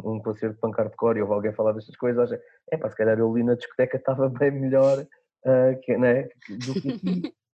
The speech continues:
Speaker 1: O, a própria cultura em si é uma cultura mais violenta, de, é, é uma cultura que nasce no, nas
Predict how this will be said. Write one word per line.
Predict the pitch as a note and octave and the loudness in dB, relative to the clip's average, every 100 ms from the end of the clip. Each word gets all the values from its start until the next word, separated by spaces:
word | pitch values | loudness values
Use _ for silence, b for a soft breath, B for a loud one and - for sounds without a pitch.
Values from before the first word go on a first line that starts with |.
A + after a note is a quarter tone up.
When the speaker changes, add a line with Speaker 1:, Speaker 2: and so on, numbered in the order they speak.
| _ _ _ _ | _ _ _ _
Speaker 1:
O, | - - C3 | -18 -12 -6
a | - | -4
própria | C#3+ E3+ F3 | -2 -2 -2
cultura | D#3+ D#3+ D3+ | -6 -4 -2
em | |
si | C#3+ | 0
é | |
uma | D#3 D3+ | -2 -2
cultura | D3 D3 | -4 -4
mais | C#3+ C#3+ B2 | -2 -4 -4
violenta, | B2+ B2 A#2+ C#3+ C3 A2 | -4 0 2 2 0 -4
de, | G#2 G#2+ F#2+ | -4 -4 -2
é, | A2 - | 0 2
é | |
uma | B2 A#2+ | 0 -2
cultura | A#2+ C3 C3 | -6 -6 -6
que | - | -2
nasce | B2 B2 - | -4 -4 -6
no, | A#2 A2+ | -6 -4
nas | A2+ | -6